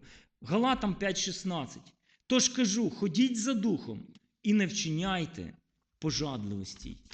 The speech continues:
тіла». Це є повеління. «Ходіть за духом і не вчиняйте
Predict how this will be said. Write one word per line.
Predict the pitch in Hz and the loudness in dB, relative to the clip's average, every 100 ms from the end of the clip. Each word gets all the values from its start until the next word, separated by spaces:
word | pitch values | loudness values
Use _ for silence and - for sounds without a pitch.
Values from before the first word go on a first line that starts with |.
| - _ | -20 _
тіла». | - 123 95 | -10 -8 -8
Це | - 277 | -4 -2
є | 269 | -2
повеління. | 269 233 226 185 101 - - - | -2 -2 0 0 -2 -6 -18 -20
«Ходіть | - 165 156 226 220 | -4 -2 2 0 0
за | 247 | 0
духом | 196 170 - 92 - - - _ - | 2 0 -2 -10 -10 -12 -14 _ 2
і | 175 | 4
не | 190 | 4
вчиняйте | 190 - 190 151 104 92 - | 2 -2 0 0 -2 -6 -12